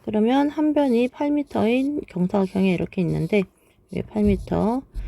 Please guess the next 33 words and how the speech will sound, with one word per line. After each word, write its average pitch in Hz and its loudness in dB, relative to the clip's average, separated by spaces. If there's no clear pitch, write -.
정사각형이니까 185 -2
여기도 170 0
팔 208 -2
미터. 180 -4
여기 202 2
한 285 0
꼭지점에다가 254 0
이렇게 214 2
줄로 202 2
해서 202 2
파-, - -8
근데 196 -2
길이가 233 -2
팔 302 -2
미터인 294 0
끈으로 254 2
소를 269 -2
묶어놨대요. - -2
그럼 226 -4
소가 302 4
갈 196 0
수 - -4
있는 214 4
것은 208 -2
끈 285 -2
길이만큼 214 0
갈 165 -4
수 - -10
있죠. - -6
여기 - -2
팔 - -4
미터까지 196 -2
가고, 240 -2